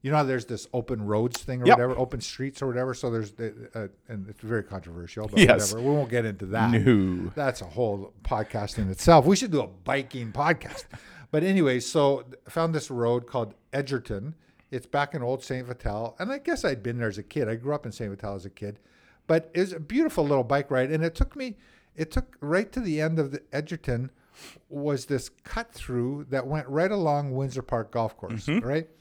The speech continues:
Speaker 1: And the Windsor Park Golf Course is where I played as a teenager. Like when
Speaker 2: It's a
Speaker 1: I first
Speaker 2: city-owned course, right?
Speaker 1: It is,
Speaker 2: Yeah.
Speaker 1: yeah, it's a municipal course. And it's a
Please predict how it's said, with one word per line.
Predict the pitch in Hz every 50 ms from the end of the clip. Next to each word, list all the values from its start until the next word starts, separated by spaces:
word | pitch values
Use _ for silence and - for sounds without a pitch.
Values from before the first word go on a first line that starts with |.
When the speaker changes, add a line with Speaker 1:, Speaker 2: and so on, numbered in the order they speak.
| - - - - - - _ _ _ _ _ -
Speaker 1:
And | 135 139 139 135 127 -
the | - 135
Windsor | 135 175 202 202 180 135
Park | - 151 127 -
Golf | - 127 120 117 -
Course | 135 123 117 -
is | 120 101 101
where | 107 117 110 110
I | 110 123 127
played | 131 - - - 110 104 110 113 110 107 - -
as | 120 117 104 120
a | 120 117 117 113 - _ _ _ _
teenager. | - - 240 208 147 101 90 82 - - 92 95 95
Like | 107 107 107 - -
when | 117 110
Speaker 2:
It's | 113
a | 190
Speaker 1:
I |
first | - -
Speaker 2:
city-owned | 190 - 233 208 135 104 98 -
course, | - 110 90 67 - -
right? | - 107 139 156
Speaker 1:
It | 151
is, | 151 156 151
Speaker 2:
Yeah. | 135 147 151
Speaker 1:
yeah, | 135
it's | 107 -
a |
municipal | 160 147 147 151 139 - 170 170 147
course. | - - 127 123 127 -
And | 165 151
it's | 151 - 190
a | 170